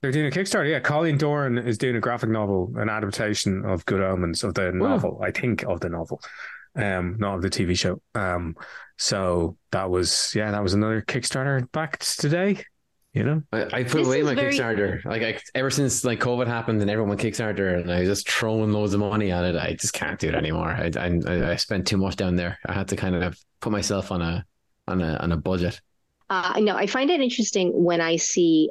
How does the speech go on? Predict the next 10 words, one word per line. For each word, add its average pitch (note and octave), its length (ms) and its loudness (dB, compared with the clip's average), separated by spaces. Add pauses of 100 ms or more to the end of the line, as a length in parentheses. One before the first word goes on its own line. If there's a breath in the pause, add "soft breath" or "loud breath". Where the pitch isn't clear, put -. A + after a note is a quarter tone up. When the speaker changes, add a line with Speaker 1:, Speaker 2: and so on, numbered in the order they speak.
Speaker 3:
a E3+ 80 0
publisher G3 840 0 (160)
or D3+ 500 4 (140)
a D#3 140 0 (140)
very F#3+ 720 4 (760)
well-known F3 640 2
property E3 540 0
go C#3+ 180 2
to D3 80 0
Kickstarter. - 600 -2